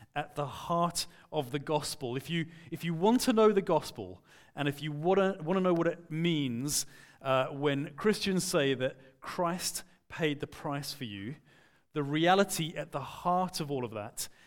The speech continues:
is that he himself bore your sin in his body. He substituted himself for us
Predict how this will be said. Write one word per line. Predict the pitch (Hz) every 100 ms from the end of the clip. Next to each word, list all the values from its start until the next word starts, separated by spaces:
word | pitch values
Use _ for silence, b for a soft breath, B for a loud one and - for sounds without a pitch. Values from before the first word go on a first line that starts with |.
| b
is | 160 135
that | 151 151 - _ _
he | - 220 240
himself | 240 214 147 104 92 - - - _ _ _ _
bore | 143 131
your | 117 147 151
sin | - 151 98 95 98 - _ _ _ -
in | 131
his | 120 - 151 143
body. | 113 127 107
He | 110 156
substituted | - - 226 214 - - 190 175 165
himself | 143 135 131 -
for | 107
us | 92 - -